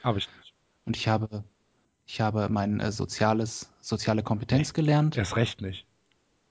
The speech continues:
Speaker 2: Und, äh, ich hab ganz viele Kackehäufchen
Speaker 1: Ja,
Speaker 2: weggemacht.
Speaker 1: auch nicht. Null.
Speaker 2: Hm. Keine Kackehäufchen beim Bund?
Speaker 1: So, ein Haufen, aber ich hab sie nicht weggemacht.
Speaker 2: Gibt's da keine Latrinen mehr und so, die man ausheben
Speaker 1: Nee.
Speaker 2: muss?
Speaker 1: <laughs>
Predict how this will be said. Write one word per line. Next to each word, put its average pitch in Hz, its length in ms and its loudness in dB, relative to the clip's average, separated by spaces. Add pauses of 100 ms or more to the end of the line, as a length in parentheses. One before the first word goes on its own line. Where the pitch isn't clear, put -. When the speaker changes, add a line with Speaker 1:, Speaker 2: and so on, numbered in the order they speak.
(680)
Speaker 2:
Und, 113 380 4
äh, 104 340 2 (360)
ich - 120 -2
hab - 120 0
ganz 117 180 4
viele 117 220 4
Kackehäufchen 98 640 2
Speaker 1:
Ja, 95 60 0
Speaker 2:
weggemacht. 98 180 2
Speaker 1:
auch 135 200 2
nicht. 95 300 0 (220)
Null. 120 360 6 (1800)
Speaker 2:
Hm. 104 480 6 (880)
Keine 175 220 6
Kackehäufchen 120 520 4
beim 104 140 0
Bund? 110 340 -4 (180)
Speaker 1:
So, 117 260 -2
ein 107 420 2
Haufen, 139 460 4
aber 104 200 0
ich 101 100 0
hab 117 120 0
sie - 80 -10
nicht 101 160 -6
weggemacht. 107 540 -2 (1080)
Speaker 2:
Gibt's - 220 -2
da - 80 6
keine 120 220 6
Latrinen 139 500 4
mehr 185 140 2
und 180 80 2
so, 185 120 0
die 175 120 0
man 160 160 0
ausheben 175 420 4
Speaker 1:
Nee. 180 80 4
Speaker 2:
muss? 104 240 0
Speaker 1:
<laughs> - 60 -16